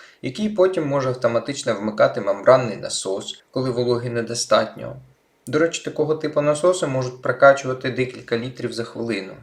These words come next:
Найбільш поширеними є два види давачів, що застосовуються з Arduino: резистивний і ємнісний. Зупинимося спочатку на резистивному. Давач вологості ґрунту складається з двох частин:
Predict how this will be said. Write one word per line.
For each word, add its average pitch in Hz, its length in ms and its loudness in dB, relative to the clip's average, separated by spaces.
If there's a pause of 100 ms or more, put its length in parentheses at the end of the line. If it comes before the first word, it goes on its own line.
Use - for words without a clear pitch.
(100)
Найбільш 143 400 0
поширеними 127 680 0
є 117 100 2
два 127 280 6
види 131 340 0
давачів, 107 680 -4 (280)
що - 140 -6
застосовуються 151 760 -2
з 107 100 -6
Arduino: 107 600 -2 (300)
резистивний 208 920 0 (140)
і 143 200 -4 (160)
ємнісний. 120 760 -4 (200)
Зупинимося 196 600 -2
спочатку 160 560 0
на 123 220 -2
резистивному. 104 800 -8 (460)
Давач 214 360 2
вологості 151 540 -4
ґрунту 113 540 -6
складається 131 640 0
з 110 60 -10
двох 113 300 -8
частин: - 500 -12